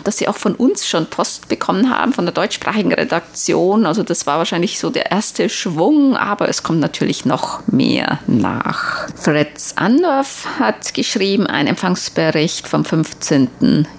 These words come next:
Juni. Er schreibt auch, sicher werden im ersten Flieger nach Frankfurt auch die gesammelten Q-S-L-Karten an die europäischen Hörer befördert werden.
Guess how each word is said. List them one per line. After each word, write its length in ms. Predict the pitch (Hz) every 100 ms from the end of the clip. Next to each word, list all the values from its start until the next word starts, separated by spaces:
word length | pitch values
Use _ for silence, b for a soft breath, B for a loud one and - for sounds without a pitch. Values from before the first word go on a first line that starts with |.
| -
Juni. 880 | - 156 196 233 233 233 214 214 233 B B
Er 80 | -
schreibt 260 | 165 -
auch, 140 | - -
sicher 460 | - 285 - 196
werden 280 | 196 170 175
im 120 | 151
ersten 340 | - 202 - 202
Flieger 340 | - 190 180
nach 160 | 143 -
Frankfurt 680 | - 160 - - 165 - -
auch 120 | -
die 120 | 240
gesammelten 680 | 180 - 175 220 165 185 185
Q-S-L-Karten 1080 | - 170 - - 180 - - 151 151 -
an 160 | - 175
die 100 | 165
europäischen 600 | - - - 135 - -
Hörer 380 | - 127 - -
befördert 840 | - - - - - - - -
werden. 720 | - - - - - - -